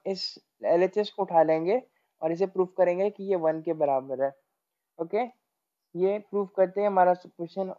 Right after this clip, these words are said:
और पूरा सॉल्व हो जाएगा। तो अगर हम इसे देखें, इसे ध्यान से देखें,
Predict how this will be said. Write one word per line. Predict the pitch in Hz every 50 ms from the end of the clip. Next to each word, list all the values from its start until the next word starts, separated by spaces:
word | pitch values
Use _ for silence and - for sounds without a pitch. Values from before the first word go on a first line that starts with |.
| _ _ _ -
और | 156 165 165 160 160 160 - _ _ _
पूरा | - 175 170 175 180
सॉल्व | 175 - 185 214 254 - _ -
हो | 160 151
जाएगा। | 151 147 143 135 127 127 127 139 _ _ _ _ _ _ _ _ _ _ -
तो | 165 165
अगर | 165 190 196 196
हम | 196 196 202
इसे | 196 - 196
देखें, | 180 170 170 160 - - 180 190 208 233 - -
इसे | 180 175 - 185 170
ध्यान | 156 156 156 160 180 190
से | 185 185 175
देखें, | 165 156 156 170 180 214